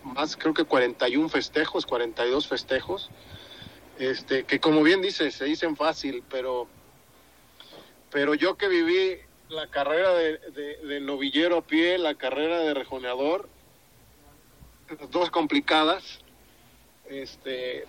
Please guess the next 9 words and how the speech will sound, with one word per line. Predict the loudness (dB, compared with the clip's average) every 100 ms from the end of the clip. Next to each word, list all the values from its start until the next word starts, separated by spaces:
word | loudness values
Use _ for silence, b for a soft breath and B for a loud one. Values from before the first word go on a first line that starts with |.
| -2
pero, | 2 4 4 2 0
puta, | -4 -4 -12 -14 -4
ser | 0 2
rejoneador | 2 0 2 2 2
es | 4
mucho | 2 2 -2
más, | -4 -8 -12 -10
porque, | -8 -6 -4 -2 -2 -4 -8 -14 B B B B B -20 -10
eh, | -4 0 0 0 -2 -4